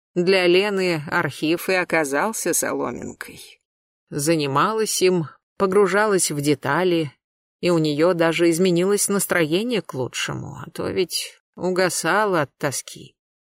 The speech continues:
Вот от чего я категорически не верю в версию ее самоубийства. Если бы месяца три назад случилось это, тогда, возможно, да. Но не в тот понедельник. И на похоронах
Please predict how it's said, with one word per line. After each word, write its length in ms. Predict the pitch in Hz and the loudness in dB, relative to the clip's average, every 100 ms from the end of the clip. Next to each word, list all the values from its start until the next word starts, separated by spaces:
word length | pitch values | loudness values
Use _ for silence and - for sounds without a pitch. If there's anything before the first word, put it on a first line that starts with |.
| _ | _
Вот 440 | 151 156 208 170 | -4 2 4 4
от 100 | 147 | -2
чего 300 | - - 156 | -2 0 2
я 140 | 160 160 | 2 2
категорически 840 | 185 - 175 185 202 226 202 220 | 0 2 4 4 2 0 0 0
не 200 | 220 233 | 0 0
верю 380 | 147 139 135 156 | 2 2 4 2
в 60 | |
версию 580 | 151 147 190 208 - 226 | 2 2 2 0 -2 0
ее 300 | 180 151 139 | 2 2 2
самоубийства. 840 | - 190 190 151 123 - - - - _ _ _ _ | -2 -2 -2 -2 -4 -8 -10 -14 -14 _ _ _ _
Если 380 | 170 165 175 175 | -2 0 2 2
бы 160 | 160 156 | 2 0
месяца 500 | 156 156 156 - 156 | 0 0 -2 -2 0
три 220 | 175 170 | 2 2
назад 420 | 156 131 165 220 | 2 0 -2 -2
случилось 640 | - 185 - 147 127 123 | 0 0 0 -4 -4 -6
это, 300 | - - - - _ _ _ | -8 -12 -20 -20 _ _ _
тогда, 520 | 165 156 147 165 226 | -2 -2 0 0 0
возможно, 600 | 233 202 135 143 160 185 | 0 -2 0 -2 0 -2
да. 280 | 147 92 - _ _ _ _ _ _ _ | -2 -6 -8 _ _ _ _ _ _ _
Но 300 | 160 170 202 | -2 2 2
не 140 | 233 262 | 0 -2
в 100 | - | 0
тот 260 | 143 127 | -2 -2
понедельник. 880 | - 147 135 135 123 127 127 - - _ _ _ _ _ | -4 -4 -2 -2 -2 -4 -10 -12 -14 _ _ _ _ _
И 120 | 156 | 0
на 120 | 160 170 | 2 2
похоронах 960 | 175 - 160 156 160 214 - - - | -2 0 -2 0 0 -2 -4 -12 -16